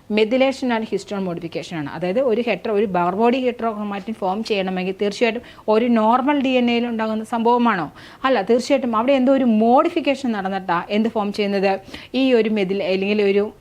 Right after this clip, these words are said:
ആ, ഹെട്രോക്രോമാറ്റിൻ, ആ, വഴി അല്ലെങ്കിൽ ബാർ ബോഡീസ് ഹെട്രോക്രോമാറ്റിൻ പോലെ അറേഞ്ച് ചെയ്യപ്പെടുന്ന അല്ലെങ്കിൽ അപ്പോൾ തീർച്ചയായിട്ടും അവിടെ ഒരു മോഡിഫിക്കേഷനാണ്. ആ മോഡിഫിക്കേഷൻ എന്ന് പറയുന്നത് നമുക്കറിയാം,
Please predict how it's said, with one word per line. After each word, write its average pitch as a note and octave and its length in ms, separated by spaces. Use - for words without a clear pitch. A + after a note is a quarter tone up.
ആ, F#3 280
ഹെട്രോക്രോമാറ്റിൻ, G#3+ 840
ആ, F#3 280
വഴി F3+ 260
അല്ലെങ്കിൽ A3 340
ബാർ A#3+ 200
ബോഡീസ് G#3 340
ഹെട്രോക്രോമാറ്റിൻ G3+ 800
പോലെ F#3+ 280
അറേഞ്ച് F#3 360
ചെയ്യപ്പെടുന്ന F3 640
അല്ലെങ്കിൽ B3+ 380
അപ്പോൾ B3 280
തീർച്ചയായിട്ടും D4 460
അവിടെ B3 140
ഒരു B3 80
മോഡിഫിക്കേഷനാണ്. F#3+ 1000
ആ G3 140
മോഡിഫിക്കേഷൻ A#3 640
എന്ന് A3+ 140
പറയുന്നത് F3 380
നമുക്കറിയാം, A3+ 380